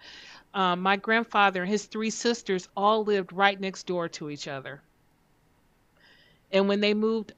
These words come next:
to Detroit, they moved as a group. <laughs> Only one sister stayed, two sisters left with them, and they all lived right next, close to each other, like,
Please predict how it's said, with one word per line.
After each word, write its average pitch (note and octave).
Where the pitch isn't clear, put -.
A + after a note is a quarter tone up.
to G#3
Detroit, B3
they G3+
moved G#3+
as F3+
a E3
group. A3+
<laughs> -
Only G#3+
one A3
sister A#3+
stayed, A#3+
two B3+
sisters A3+
left G#3
with G#3+
them, A3
and F#3
they F3+
all G3+
lived F#3
right F#3
next, F3
close F#3
to E3+
each D#3+
other, D#3
like, E3